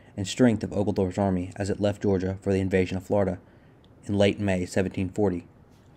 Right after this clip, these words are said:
Some historians say Oglethorpe commanded, in addition to his own regiment of roughly six hundred regulars and about a thousand South Carolina militiamen,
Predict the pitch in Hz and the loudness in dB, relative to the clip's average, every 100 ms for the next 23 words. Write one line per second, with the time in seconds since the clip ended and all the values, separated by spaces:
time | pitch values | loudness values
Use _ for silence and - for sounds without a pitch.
0 | - - 139 - 113 104 98 95 - - | -4 2 4 4 4 4 4 -2 -10 -20
1 | - - 107 101 120 120 107 - 104 98 | -20 -2 0 4 4 6 4 2 0 2
2 | 92 92 - - - - _ _ - 101 | 0 -2 -8 -20 -20 -20 _ _ -2 2
3 | 123 123 110 101 117 127 107 95 95 95 | 2 4 2 4 6 6 6 4 2 0
4 | 92 98 95 90 - 113 120 113 101 92 | 0 -2 -4 -4 -2 0 0 2 4 4
5 | 90 90 - - - - 98 92 95 113 | 0 -4 -10 -20 -20 -8 -2 0 2 6
6 | 113 104 104 101 101 - 101 95 92 98 | 6 6 0 0 0 0 0 2 0 0
7 | 117 - 95 90 | 0 -2 -6 -6